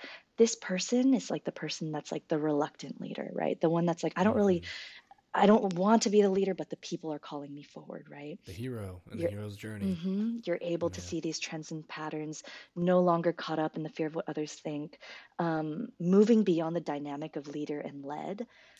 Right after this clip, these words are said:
Speaker 1: but you're still playing the game for a different purpose, which is to help people break out of the same matrix that you were in.
Speaker 2: Phew.
Speaker 1: And the energy of this has to move beyond the intellect and into the heart. This is coming into the gift of this gene key, right?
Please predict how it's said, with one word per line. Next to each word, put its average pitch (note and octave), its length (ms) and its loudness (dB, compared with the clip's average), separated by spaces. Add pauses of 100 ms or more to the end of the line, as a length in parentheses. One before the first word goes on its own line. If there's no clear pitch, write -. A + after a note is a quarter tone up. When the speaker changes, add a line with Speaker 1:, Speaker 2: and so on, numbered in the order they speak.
Speaker 1:
but - 120 -4
you're F3 120 -2
still E3+ 280 -2
playing E3+ 260 -8
the D#3+ 60 -4
game D#3 220 -10
for D#3 140 -12
a C#3 40 -10
different D#3 300 -14
purpose, - 480 -16
which - 180 -12
is D3 140 -12
to - 100 -14
help - 360 -8
people - 340 -8
break D3 220 -10
out C#3 100 -12
of - 80 -14
the D#3+ 80 -12
same C#3+ 320 -10
matrix - 480 -8
that - 160 -8
you E3+ 100 -8
were - 160 -8
in. F3+ 360 -12 (600)
Speaker 2:
Phew. - 220 -20
Speaker 1:
And F#3+ 240 6
the - 120 2 (120)
energy A3 480 8
of C#3+ 120 -4
this - 520 -6 (720)
has - 260 0
to G3+ 80 4
move F#3 240 6
beyond F#3 420 4
the G#3+ 60 4 (160)
intellect - 800 -6 (340)
and D#3 240 -6
into E3+ 320 -4
the D3+ 120 -6
heart. - 480 -12 (200)
This G3+ 240 0
is G#3 100 -4
coming E3 320 -4
into D#3 200 -8
the D#3 100 -2
gift - 500 -8
of C#3+ 200 -10
this - 320 -6
gene A3 340 2
key, - 260 -16
right? D3+ 320 -6